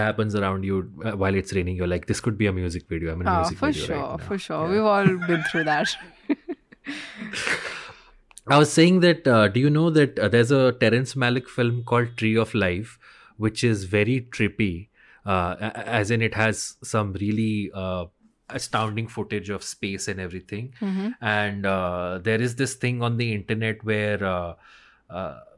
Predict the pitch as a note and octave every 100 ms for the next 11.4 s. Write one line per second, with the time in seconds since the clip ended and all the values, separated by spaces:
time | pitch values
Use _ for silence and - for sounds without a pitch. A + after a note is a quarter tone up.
0 | - A2 G#2+ A2 A#2 - A2+ A2+ A#2 A2+
1 | A2+ A2 - G#2+ A2 G#2 G#2+ G#2+ G#2+ G#2+
2 | - A2 - - G#2+ A2+ G#2 - A2 G#2+
3 | G2+ - G2 G2+ G2 F#2+ G2 G2+ F#2+ F2+
4 | F2 D#2+ F#2 F#2 A2+ G2+ A2+ G2 - G#2
5 | F#2+ F#2+ F2+ - G2+ F#2+ G2+ G2 G2 F#2+
6 | G2 F#2 G2+ A#2+ - - G#2+ A2 A#2 A2+
7 | A2+ A2+ B2 G2+ A2 G#2 A#2 A2+ A2+ G#2
8 | G2 G#2 G#2+ G#2 G2+ A#2+ G2 G#2 G2+ -
9 | G2 F#2 F#2+ - - - - G2 - A2
10 | G#2 A2 G#2 G#2 G#2 G2+ G#2 A2 A2+ A2
11 | G2+ A2+ A2 G#2+